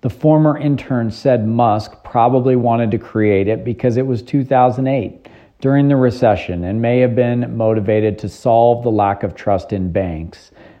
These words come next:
by creating a currency that doesn't need them. In the blog post, Gupta laid out other evidence he believes points to Musk as Bitcoin's creator.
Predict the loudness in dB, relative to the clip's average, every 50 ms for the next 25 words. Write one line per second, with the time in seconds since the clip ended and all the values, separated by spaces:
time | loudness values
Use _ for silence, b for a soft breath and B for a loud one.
0 | B B -2 -2 -2 -2 -2 -2 0 2 2 2 2 0 -2 -4 -6 -6 -4 -4
1 | -2 -2 -4 -6 -6 -4 -4 -4 -4 -6 -4 -4 -4 -4 -4 -6 -8 -8 -8 -8
2 | -6 -6 -8 -8 -10 -12 -14 -14 -18 -20 _ b b b b b b b b b
3 | b b 0 2 4 4 4 4 4 4 4 4 4 4 2 0 -2 -2 2 2
4 | 2 2 0 -2 -6 -12 -8 -4 -2 -2 -2 -2 -4 -4 -2 0 0 2 2 2
5 | 2 2 4 4 2 2 0 -2 0 0 2 2 2 0 0 -2 -4 -2 -2 -4
6 | -4 -6 -8 -10 -12 -16 -12 -4 -2 0 0 0 0 0 0 0 0 0 -2 -4
7 | -6 -12 -18 -16 -8 -4 -2 -2 -2 -2 -4 -6 -10 -8 -6 -4 -2 0 0 0
8 | 0 -2 -4 -6 -8 -6 -6 -6 -4 -4 -4 -6 -6 -8 -12 -8 -6 -6 -6 -6
9 | -8 -12 -14 -8 -6 -4 -2 -2 -2 -4 -4 -8 -10